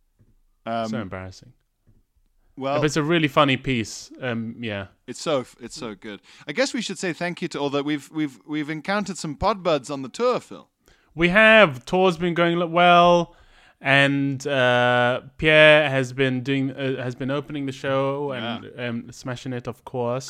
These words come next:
Speaker 1: Cracking it
Speaker 2: And
Speaker 1: open.
Speaker 2: we've had, um, we've had a lot of Kojis, which is nice.
Speaker 1: We had a drive-by
Speaker 2: Um,
Speaker 1: Koji.
Speaker 2: Oh yes! Shout out to, um, I mean, we can probably find the name 'cause he tweeted us afterwards.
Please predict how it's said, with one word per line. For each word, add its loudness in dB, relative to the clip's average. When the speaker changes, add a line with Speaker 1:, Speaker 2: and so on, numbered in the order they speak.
Speaker 1:
Cracking -2
it -8
Speaker 2:
And 2
Speaker 1:
open. -20
Speaker 2:
we've -6
had, 0
um, -2
we've -8
had 4
a 2
lot 4
of -4
Kojis, -2
which -12
is -10
nice. -4
Speaker 1:
We -4
had -2
a -8
drive-by 0
Speaker 2:
Um, -2
Speaker 1:
Koji. -4
Speaker 2:
Oh 6
yes! 6
Shout 4
out 2
to, 2
um, 0
I -4
mean, -4
we -4
can -2
probably 0
find -2
the -4
name -4
'cause -12
he -6
tweeted -6
us -12
afterwards. -10